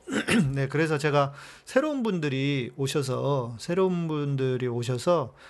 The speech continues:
제가 늘 평소에 했던 말씀을 좀 다시 좀 정리해서 해드렸습니다. 예. 음, 권종숙님, "네. 에, 감사함금 소극 계좌로 따로 보내요. 주일원금은 따로 보냈어요." 아유, 감사합니다. 김문수님으로.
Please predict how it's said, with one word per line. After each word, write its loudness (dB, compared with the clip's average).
제가 -2
늘 0
평소에 0
했던 0
말씀을 -4
좀 -8
다시 -6
좀 0
정리해서 -2
해드렸습니다. -4
예. -6
음, -2
권종숙님, 0
"네. 2
에, -4
감사함금 2
소극 4
계좌로 2
따로 4
보내요. 0
주일원금은 0
따로 2
보냈어요." -2
아유, 2
감사합니다. 0
김문수님으로. 0